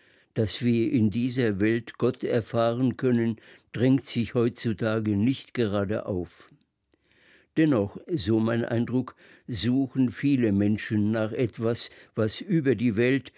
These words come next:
und über das tägliche Leben hinausreicht. Darum erscheint es mir so wichtig,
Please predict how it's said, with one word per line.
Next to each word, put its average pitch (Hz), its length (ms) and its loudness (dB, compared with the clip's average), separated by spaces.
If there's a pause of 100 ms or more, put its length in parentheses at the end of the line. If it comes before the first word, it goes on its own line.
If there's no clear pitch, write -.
(160)
und 127 180 0
über 143 240 2
das 120 280 0
tägliche 123 500 0
Leben 107 440 0
hinausreicht. 98 1300 -4 (960)
Darum 110 420 2
erscheint 147 560 -2
es - 180 0
mir 139 220 4
so 127 260 0
wichtig, - 560 -4